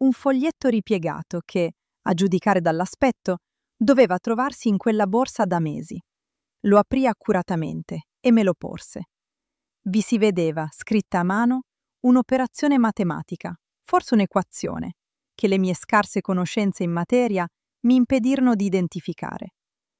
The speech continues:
Guardate che meraviglia! Ecco, questo tipo di cose sapeva fare Tomás. Un giorno mi ha detto: "Questo è un pezzetto di sapienza che ti regalo,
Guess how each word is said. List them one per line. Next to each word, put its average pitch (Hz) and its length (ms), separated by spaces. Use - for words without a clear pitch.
Guardate 208 600
che 226 120
meraviglia! 165 640
Ecco, - 580
questo 233 380
tipo 254 260
di 202 120
cose 165 400
sapeva 170 360
fare 170 260
Tomás. 160 540
Un 226 180
giorno 269 320
mi 190 120
ha 175 60
detto: 170 480
"Questo 311 580
è 214 120
un 208 140
pezzetto - 580
di 202 100
sapienza 240 580
che 208 140
ti - 140
regalo, 165 480